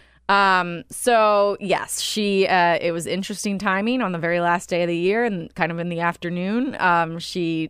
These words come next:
threw her hat into the ring. Uh, sh-, I would expect kind of a cascade of individuals to follow her over the course of this month, and then maybe a couple holdouts who are waiting to see what other people do before they make their decision. But I would think by the end of this month, twenty twenty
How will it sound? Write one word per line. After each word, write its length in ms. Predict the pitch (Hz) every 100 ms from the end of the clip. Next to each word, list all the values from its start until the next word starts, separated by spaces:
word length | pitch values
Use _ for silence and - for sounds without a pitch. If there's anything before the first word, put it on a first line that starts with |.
| -
threw 100 | 170
her 140 | 160
hat 180 | 165 165
into 240 | 165 165
the 140 | 160 156
ring. 340 | 165 190 294 - _ _ _ _ 160
Uh, 140 | 165
sh-, 200 | - - -
I 180 | 165 160
would 160 | 160 170
expect 580 | - - 151 156 - -
kind 200 | 139 143
of 100 | 147
a 60 | -
cascade 760 | - - 156 - - 170 156
of 140 | 214 170
individuals 640 | 165 156 156 147 143 139
to 120 | - -
follow 360 | 147 151 165
her 160 | 185 208
over 160 | 208 214
the 60 |
course 300 | 208 220 214
of 80 | 220
this 160 | 220 226
month, 320 | 226 - - _ _ _ -
and 140 | 175
then 120 | 165 165
maybe 220 | 160 160
a 40 |
couple 260 | 156 170 165
holdouts 480 | 160 151 175 220 -
who 80 | 165
are 80 |
waiting 340 | 147 160 160 151
to 80 | 175
see 200 | - 151
what 140 | 143
other 180 | 147 135
people 300 | - 131 135
do 160 | 127 131
before 260 | 135 127
they 80 | -
make 220 | 127 -
their 100 | -
decision. 460 | - - - - -
But 160 | - -
I 100 | 202
would 200 | 247 240
think 180 | 208
by 240 | - 170 165
the 240 | 151 151
end 240 | 170 170 175
of 120 | 147
this 200 | 165 -
month, 320 | 160 151 - - _ _ _
twenty 280 | - 180 175
twenty 500 | - 165 156 147